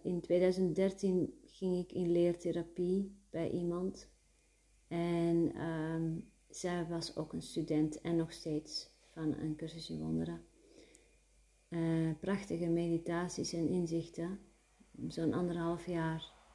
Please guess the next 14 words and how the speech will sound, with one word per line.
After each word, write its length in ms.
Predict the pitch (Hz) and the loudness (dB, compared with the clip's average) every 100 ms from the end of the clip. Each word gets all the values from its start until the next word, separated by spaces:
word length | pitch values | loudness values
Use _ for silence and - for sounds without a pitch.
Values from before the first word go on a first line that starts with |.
| - - - - - - - - | -20 -20 -20 -20 -20 -20 -20 -4
ben 200 | - 190 | 6 8
ik 160 | 196 170 | 8 8
bij 100 | 180 | 4
haar 400 | 175 175 170 165 - | 4 4 2 0 0
in 160 | 202 196 | 8 10
de 80 | 190 | 12
leer 300 | 175 185 202 | 12 10 10
geweest 680 | 208 196 208 220 - - - | 8 10 10 8 2 -10 -4
en 140 | 170 | 0
daarna 300 | 170 170 165 | 2 4 4
hebben 380 | 165 165 160 160 | 2 0 0 2
we 100 | 160 | 2
elkaar, 380 | 151 156 151 | 0 -2 -2
eh, 80 | 151 | -2